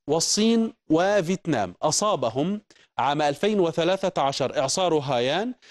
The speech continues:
والذي أسفر عن مقتل نحو اثني عشر ألف شخص، فضلا عن خسائر قدرت بستمائة وستة وثمانين مليون دولار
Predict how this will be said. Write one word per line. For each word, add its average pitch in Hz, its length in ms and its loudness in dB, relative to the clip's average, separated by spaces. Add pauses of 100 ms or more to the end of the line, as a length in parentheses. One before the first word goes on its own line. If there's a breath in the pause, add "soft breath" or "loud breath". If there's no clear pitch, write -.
(140 loud breath)
والذي 151 400 2
أسفر 202 300 0
عن 160 220 0
مقتل 170 380 0
نحو 185 280 0
اثني 202 320 0
عشر 170 440 0
ألف 156 180 -2
شخص، - 460 -2 (240 soft breath)
فضلا 190 380 0
عن 156 80 0
خسائر 160 500 0
قدرت 160 440 0
بستمائة 160 720 -2
وستة 143 680 0
وثمانين 160 760 2
مليون 180 380 2
دولار 160 420 2